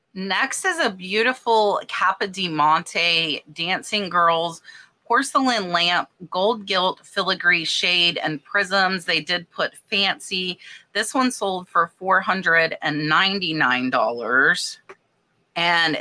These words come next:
they also paid one thirty-two fifty in shipping. I did pull this out a little bit so you guys can see that shipping fee. And here we'll take a look at this Capodimonte lamp. This one is really, really neat.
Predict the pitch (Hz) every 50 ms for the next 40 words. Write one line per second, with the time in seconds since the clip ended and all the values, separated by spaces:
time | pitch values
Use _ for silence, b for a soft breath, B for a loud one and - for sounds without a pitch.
0 | - 175 170 165 - - 175 190 196 - - 233 214 202 196 - - - 185 185
1 | 180 175 170 - - 175 180 185 208 220 220 247 208 208 196 190 185 - - -
2 | 175 160 156 - - 175 175 - - - 175 160 120 - 147 151 135 - - -
3 | 180 170 - 190 180 175 170 139 98 160 165 160 156 - - 190 208 233 226 226
4 | 226 214 175 - - - 202 185 185 185 175 - - 160 165 170 165 156 160 165
5 | 156 156 147 160 151 - - - 175 156 147 147 - 147 143 151 151 - - 143
6 | 135 - - 156 143 135 127 104 - - - - 202 185 - 196 185 185 180 170
7 | - - 180 175 170 170 165 165 160 B B B B B B B - 160 160 160
8 | 160 156 156 160 - - - - 196 208 208 208 208 208 196 180 175 165 - -
9 | 190 160 - 160 139 143 160 160 - 180 143 139 160 - - - 175 160 151 -
10 | 165 143 151 160 151 143 139 139 143 147 147 - 170 147 135 131 139 143 147 143
11 | 139 - - 170 180 196 - 240 226 208 160 143 139 143 139 135 131 131 131 135
12 | 143 147 160 185 190 196 196 185 180 160 151 147 143 143 139 - - 135 139 156
13 | 156 147 143 135 127 127 131 135 139 139 139 139 131 - - -